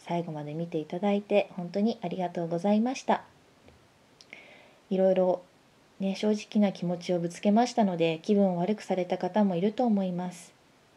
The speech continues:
ただ、えー、私という人間は、はっきりしないと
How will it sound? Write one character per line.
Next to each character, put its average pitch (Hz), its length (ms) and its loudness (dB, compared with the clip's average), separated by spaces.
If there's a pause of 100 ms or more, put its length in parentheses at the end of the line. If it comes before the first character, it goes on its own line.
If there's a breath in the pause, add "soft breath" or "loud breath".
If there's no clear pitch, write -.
(1080)
た 233 120 0
だ、 196 300 0 (160)
え 139 220 -12
ー、 - 20 -14
私 170 300 -2
と 185 120 -4
い 175 340 2
う - 20 -6
人 175 220 -2
間 175 280 -2
は、 165 140 -2 (1080 soft breath)
は 190 120 -6
っ 180 80 -16
き 202 120 2
り 180 80 0
し 170 140 -4
な 175 140 2
い 170 80 0
と 151 280 -6